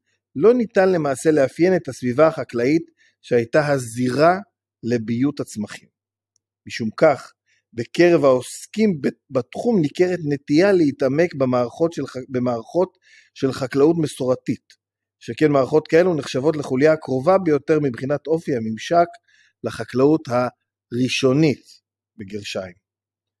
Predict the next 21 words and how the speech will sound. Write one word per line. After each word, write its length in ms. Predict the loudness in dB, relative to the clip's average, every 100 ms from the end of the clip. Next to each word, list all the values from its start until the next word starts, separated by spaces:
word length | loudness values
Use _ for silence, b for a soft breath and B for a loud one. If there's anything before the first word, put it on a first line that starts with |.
| _ -6
מערכות 260 | 0 2
של 80 | 2
חקלאות 340 | -2 2 4 4
מסורתית 500 | 0 -2 0 0 2
היו 120 | 2
נפוצות 520 | 0 -4 -4 -2 0
מאוד 260 | 4 4 6
בעולמנו 500 | 4 4 2 0 0
בכל 440 | -2 -2 2 6
היבשות 500 | 6 4 0 0 0
המיושבות 760 | 0 -2 -4 -6 -6 2 2 2 -6 _ _ _ _ 0
עד 200 | 2 2
לראשית 600 | 0 0 -4 -6 -4 -2
המאה 320 | -2 -2 -2
העשרים, 680 | -4 -10 -16 -10 -6 -4 -6 _ _ _ _ _ _ _ -4
אולם 180 | -2
בעקבות 360 | -2 -2 0 2
המודרניזציה 880 | 2 0 0 -2 -2 0 0 2 -2
הדרמטית 580 | 0 -2 0 -2 -4 -6
באותה 300 | -6 -2 -2
מאה, 300 | -2 -4